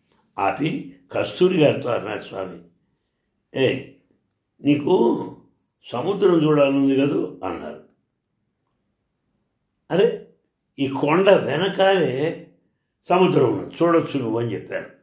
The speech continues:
అందరూ ఈ కొండను దాటి చూసేటప్పటికి అక్కడ సుందరమైన సముద్రం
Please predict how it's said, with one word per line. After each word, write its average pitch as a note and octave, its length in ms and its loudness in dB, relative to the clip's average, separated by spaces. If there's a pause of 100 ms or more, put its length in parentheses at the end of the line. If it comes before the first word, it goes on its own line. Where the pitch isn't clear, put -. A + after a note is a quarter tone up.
(360)
అందరూ E3 500 2 (280)
ఈ A2+ 120 -4
కొండను C3+ 520 0
దాటి D3 300 2
చూసేటప్పటికి C3 1120 -8 (240)
అక్కడ F#2+ 520 -6 (360)
సుందరమైన F3 880 2
సముద్రం A#2+ 680 -6